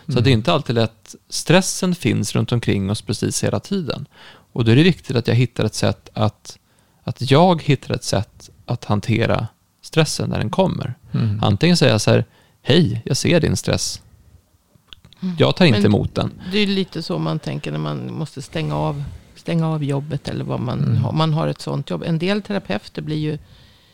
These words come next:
Speaker 3: helt slut efter att behandla folk, ju-, om de är väldigt stressade och spända och, och så. Och det, därför att det, det går över på dem,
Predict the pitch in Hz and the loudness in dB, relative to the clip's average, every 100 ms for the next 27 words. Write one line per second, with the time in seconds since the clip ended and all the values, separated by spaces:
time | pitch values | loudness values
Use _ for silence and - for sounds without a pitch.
0 | _ _ _ _ _ _ _ _ - 180 | _ _ _ _ _ _ _ _ -8 -2
1 | 156 143 - - - - - - - - | -2 -4 -8 -20 -20 -18 -18 -18 -18 -16
2 | - 196 233 139 - - 143 - - - | -6 -4 -2 -4 -10 -10 -10 -8 -10 -10
3 | - 135 - - - 131 - _ _ - | -8 -6 -6 -8 -8 -10 -10 _ _ -20
4 | 208 - - 151 - - - - - 170 | -20 -20 -12 -6 -6 -8 -12 -10 -6 -2
5 | 156 151 147 104 120 131 151 143 - - | 0 0 -2 -4 -8 -10 -12 -12 -16 -20
6 | - - 135 - - - - - - - | -14 -12 -12 -12 -10 -10 -12 -12 -10 -10
7 | 92 - 98 85 - - 135 - 135 - | -10 -12 -12 -14 -14 -14 -14 -14 -16 -16
8 | - 156 151 143 - 135 160 - - - | -16 -12 -10 -10 -10 -8 -10 -10 -12 -12
9 | - 170 160 151 143 - _ _ - 151 | -8 -6 -4 -4 -6 -10 _ _ -12 -10
10 | - | -10